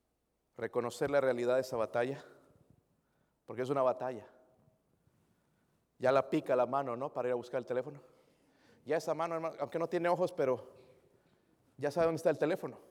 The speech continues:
¿Sí o no? Qué bueno sería que encontrara los salmos sin ver, pero sí encuentra el teléfono. Es interesante esto. Eh, algo está pasando que no es, que no es bueno en nuestras vidas. So, hay esa batalla.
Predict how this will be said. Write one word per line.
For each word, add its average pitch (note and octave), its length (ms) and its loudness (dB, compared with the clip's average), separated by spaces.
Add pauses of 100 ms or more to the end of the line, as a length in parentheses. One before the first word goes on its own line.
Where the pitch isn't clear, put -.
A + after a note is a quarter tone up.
(1000)
¿Sí - 180 -4
o F3+ 60 4
no? D3+ 160 -4 (1080)
Qué F3 380 0
bueno G#3 220 0
sería F3 220 0
que E3 80 -4
encontrara E3 380 4
los D#3 160 4
salmos G3 520 -2 (540)
sin C#3 240 -4
ver, G#3 220 2 (680)
pero D3+ 80 -6
sí F#3 100 4
encuentra G3+ 320 4
el D#3+ 80 6
teléfono. E3 480 2 (640)
Es - 100 -14
interesante E3 540 0
esto. C3+ 280 -10 (1400)
Eh, C#3 280 0
algo F3+ 280 6
está F#3+ 200 2
pasando G3 440 -2
que D#3+ 80 0
no D#3 100 0
es, E3 160 -2
que D#3 140 0
no E3 80 0
es D3+ 80 -4
bueno F3+ 220 -2
en C#3+ 40 -4
nuestras B2 300 -2
vidas. - 480 -8 (480)
So, D3+ 320 4
hay F#3+ 180 10
esa F#3+ 200 4
batalla. F3 540 6